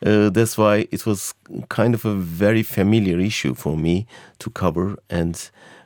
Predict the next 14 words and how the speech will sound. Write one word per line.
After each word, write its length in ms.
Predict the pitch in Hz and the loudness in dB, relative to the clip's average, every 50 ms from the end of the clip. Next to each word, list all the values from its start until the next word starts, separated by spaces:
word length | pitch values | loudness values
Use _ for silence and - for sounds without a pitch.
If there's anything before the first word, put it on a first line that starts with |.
| _ - | _ -6
with 160 | 95 92 - | -6 -6 -6
Sarah, 560 | - - - - 95 87 90 92 92 92 87 - _ - - | -6 -8 -2 0 0 0 2 0 -2 -4 -6 -8 _ -16 -12
it 180 | - 87 - | -12 -10 -4
was 240 | - 87 82 95 98 | -4 -4 -4 -4 -4
really, 260 | 87 90 90 90 85 | -2 -2 0 0 -2
we, 160 | 87 90 85 78 - - - - | -2 -2 -2 -2 -4 -8 -12 -12
it 200 | - - - _ | -10 -12 -12 _
took 360 | - - - 85 - - - _ _ _ _ _ _ _ _ _ - - - - - | -10 -6 -6 -6 -6 -6 -18 _ _ _ _ _ _ _ _ _ -20 -20 -16 -10 -10
a, 600 | - - - - - - - - - - - - | -10 -10 -12 -18 -14 -12 -10 -10 -10 -10 -10 -8
a 40 | |
lot 280 | - 95 98 98 - - | -4 -2 -2 -2 -2 -4
of 160 | - - - | -10 -10 -10
time 440 | - - 90 85 87 82 85 87 85 | -6 0 0 2 2 2 2 0 -2
to 360 | - - - 76 80 78 69 | -4 -4 -6 -4 -4 -4 -6